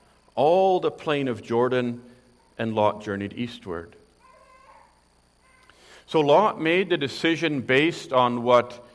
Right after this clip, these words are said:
he saw. The land looked attractive. It was pleasant to his eyes, a desirable place to live.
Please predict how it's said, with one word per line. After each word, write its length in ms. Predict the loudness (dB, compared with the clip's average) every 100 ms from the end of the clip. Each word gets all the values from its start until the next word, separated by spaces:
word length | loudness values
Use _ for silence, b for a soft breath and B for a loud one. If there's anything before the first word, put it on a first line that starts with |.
| b _ -8
he 440 | -4 -2 -4 -8 -16 -20 _ _ _
saw. 520 | -20 -10 -8 -8 -10 -18 -20 _ _ _ _ _ _ _ _ _ _ _ b b b
The 100 | 2
land 340 | 2 2 0
looked 220 | -4 -4
attractive. 580 | -8 -4 -2 -2 -2 -2
It 20 |
was 160 | -2 -6
pleasant 520 | -6 0 0 0 -10
to 260 | -6 -6 -6 B B
his 320 | 0 0 0 0
eyes, 500 | 0 2 0 -2 -2
a 100 | 0
desirable 680 | -2 4 6 6 4 2
place 340 | 2 0 0 -2
to 120 | -4
live. 500 | 2 2 2 -2